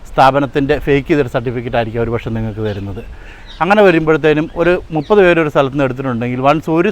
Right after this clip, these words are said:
സർട്ടിഫിക്കറ്റ് ഒരു കാൻഡിഡേറ്റിന് റിജക്ഷൻ വന്നാൽ അതേ സ്ഥാപനത്തിൻ്റെ പേരിലുള്ള ഈ മുപ്പത് പേരുടെയും വിസ ക്യാൻസൽ ചെയ്യുന്നൊരു സാഹചര്യം വരും. അപ്പം പറ്റുന്നതും നമ്മൾ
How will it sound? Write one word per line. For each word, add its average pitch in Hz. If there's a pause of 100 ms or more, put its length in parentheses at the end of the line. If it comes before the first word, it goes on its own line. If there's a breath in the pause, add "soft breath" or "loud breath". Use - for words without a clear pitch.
സർട്ടിഫിക്കറ്റ് 139
ഒരു 196
കാൻഡിഡേറ്റിന് 147
റിജക്ഷൻ 131
വന്നാൽ 117 (440 loud breath)
അതേ 170 (100)
സ്ഥാപനത്തിൻ്റെ 151
പേരിലുള്ള 127
ഈ -
മുപ്പത് 214
പേരുടെയും 135
വിസ 151
ക്യാൻസൽ 123
ചെയ്യുന്നൊരു 117
സാഹചര്യം 110
വരും. 95 (440 loud breath)
അപ്പം 190 (120)
പറ്റുന്നതും 214 (160)
നമ്മൾ 185